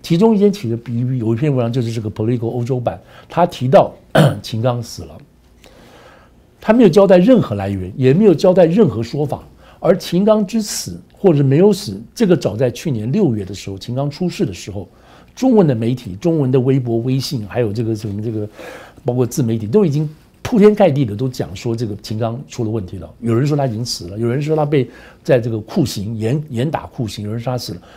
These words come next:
所以这个小道消息乱七八糟都在传的，没有一个正式的消息。那隔了没，隔了几，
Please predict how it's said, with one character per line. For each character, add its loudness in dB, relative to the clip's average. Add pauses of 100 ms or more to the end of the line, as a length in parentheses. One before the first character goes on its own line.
所 4
以 4
这 0
个 4
小 -2
道 2
消 0
息 -2
乱 0
七 -6
八 -4
糟 -4
都 -6
在 -6
传 -12
的， -10
没 0
有 2
一 -2
个 0
正 -2
式 -10
的 -10
消 -12
息。 -16 (1300)
那 6
隔 6
了 10
没， 6
隔 0
了 4
几， -6